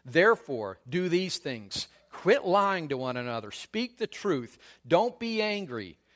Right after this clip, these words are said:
Don't give the devil an opportunity. Don't steal from each other anymore.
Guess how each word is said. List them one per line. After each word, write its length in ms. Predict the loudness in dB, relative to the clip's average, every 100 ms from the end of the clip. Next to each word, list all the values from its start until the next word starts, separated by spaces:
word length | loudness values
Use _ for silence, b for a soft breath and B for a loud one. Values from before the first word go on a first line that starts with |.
| b
Don't 300 | 4 4 2
give 160 | 2
the 100 | 2
devil 380 | 2 4 4 2
an 100 | 2
opportunity. 720 | -2 -4 -8 -6 -6 -6 -4
Don't 260 | -2 -2 -4
steal 480 | -10 -6 0 0
from 260 | 0 0 -2
each 220 | -4 0
other 280 | 2 2 0
anymore. 520 | -2 -4 -6 -6 -6